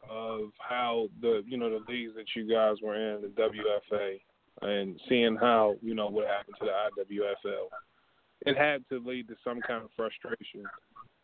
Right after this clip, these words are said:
to kind of motivate you guys to wanna start your own league, or was it just something that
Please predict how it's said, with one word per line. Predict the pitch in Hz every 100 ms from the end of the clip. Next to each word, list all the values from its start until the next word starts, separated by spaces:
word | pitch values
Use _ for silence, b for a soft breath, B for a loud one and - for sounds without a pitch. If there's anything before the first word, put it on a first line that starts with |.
| _
to | 123
kind | - -
of | 113
motivate | 120 123 117 113 110 113
you | 110
guys | 113 110 104
to |
wanna | 113 110 -
start | 120 110 101
your | 110
own | 110 113 110
league, | 110 120 120 120 - _ _
or | 101 113 110 107
was | 113 110
it | 107
just | 107 -
something | 127 117 120 113 107
that | 107 107 107 104